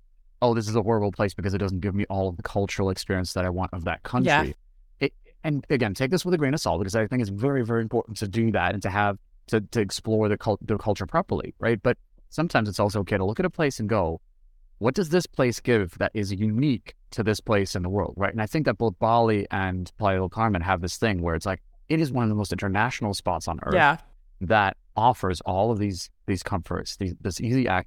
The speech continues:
Speaker 1: access to, to things that are, that make your life good, right? Or, or, or easier, comfortable, or make it easier for you to build out the rest of your
Speaker 2: Yeah.
Speaker 1: life, right? And, and in this case, lots of expats, for example, like,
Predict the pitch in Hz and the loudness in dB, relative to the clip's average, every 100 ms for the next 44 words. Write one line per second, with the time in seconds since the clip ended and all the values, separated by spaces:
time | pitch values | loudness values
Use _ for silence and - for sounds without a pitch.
0 | - 107 101 - 92 - 98 87 82 - | -4 -2 -2 -2 -6 -4 -4 -2 -4 -6
1 | 101 90 123 123 101 95 90 - - 92 | -6 -2 0 0 0 0 -2 -4 -6 -4
2 | 107 113 95 85 95 - 95 - - _ | -2 -2 0 -2 -2 -2 -4 -6 -10 _
3 | - - - - 95 92 98 95 101 95 | -6 -4 -2 -4 -8 -2 0 0 0 0
4 | 87 - 87 90 87 90 - - 123 131 | 0 -2 -4 -2 -2 -2 -4 -6 -4 -2
5 | 151 120 117 117 110 101 - _ _ _ | -2 0 0 0 0 0 -4 _ _ _
6 | _ - - 151 131 113 180 190 - 254 | _ -6 2 4 4 2 0 -4 2 4
7 | 247 214 190 - 98 - - 127 127 127 | 4 2 -2 -2 2 2 2 0 2 2
8 | 123 127 - 107 107 110 107 131 110 - | 2 0 0 0 2 2 2 2 0 0
9 | 95 92 110 104 127 | -4 -2 -4 0 0